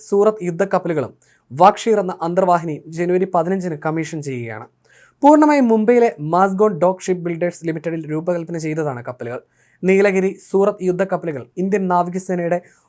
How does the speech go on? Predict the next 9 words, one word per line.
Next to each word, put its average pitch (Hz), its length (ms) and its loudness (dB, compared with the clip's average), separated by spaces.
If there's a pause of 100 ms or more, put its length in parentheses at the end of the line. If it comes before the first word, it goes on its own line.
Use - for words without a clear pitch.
(200)
വാർഷിപ്പ് 202 420 4
ഡിസൈൻ 185 360 -2
ബ്യൂറോയാണ് 160 440 -2 (120)
രൂപകൽപ്പന 151 420 -2
ചെയ്തത്. 117 320 -10 (600)
ഇന്ത്യയുടെ 294 380 6
പ്രതിരോധ 233 360 6
രംഗം 233 240 2
ശക്തിപ്പെടുത്തുന്നതിന്റെ 214 720 -6